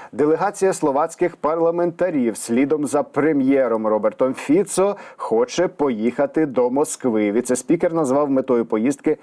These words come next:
налагодження діалогу. Для цього він планує поспілкуватися з російськими парламентарями та міністрами. Іншою метою поїздки називає прагнення,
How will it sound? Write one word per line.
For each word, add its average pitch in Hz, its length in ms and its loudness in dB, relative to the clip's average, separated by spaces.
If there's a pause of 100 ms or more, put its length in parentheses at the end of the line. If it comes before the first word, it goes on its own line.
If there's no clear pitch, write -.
(220)
налагодження 95 720 -2
діалогу. 135 600 0 (420)
Для 190 120 0
цього 202 180 2
він 185 140 2
планує 175 300 2
поспілкуватися 147 760 -2
з 127 40 2
російськими 127 480 0
парламентарями 127 800 0 (100)
та 127 180 0
міністрами. 120 920 0
Іншою 127 280 0
метою 120 280 0
поїздки 165 400 0
називає 135 400 0
прагнення, 131 520 0